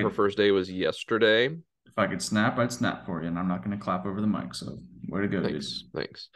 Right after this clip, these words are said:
Speaker 2: Um, yeah, it's been really great. Uh, her, yesterday was her first day.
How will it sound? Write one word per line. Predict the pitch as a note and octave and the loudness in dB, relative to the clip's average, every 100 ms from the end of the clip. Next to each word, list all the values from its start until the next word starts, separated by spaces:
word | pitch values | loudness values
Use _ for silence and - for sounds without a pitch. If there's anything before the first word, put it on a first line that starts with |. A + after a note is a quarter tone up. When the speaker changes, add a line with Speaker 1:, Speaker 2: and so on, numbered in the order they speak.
| - - - _ _ _ _ - | -20 -20 -20 _ _ _ _ 0
Speaker 2:
Um, | G2 G#2 G#2+ G2+ | 4 6 6 8
yeah, | G#2 D#3 | 8 8
it's | C3+ | 6
been | - B2 | 6 6
really | A2 A#2+ B2+ | 8 8 8
great. | A#2 B2+ D#3 _ _ _ | 8 6 4 _ _ _
Uh, | A2 G#2+ G#2 G#2 G2 F2 - - | 2 4 4 4 4 0 -4 -6
her, | A2 | -2
yesterday | G2+ G#2+ - A#2 | 0 0 4 6
was | A2 A2 | 6 2
her | G#2+ | 0
first | - G#2 G#2 | 2 -2 0
day. | G2 G2+ A#2 C3 | 2 4 4 2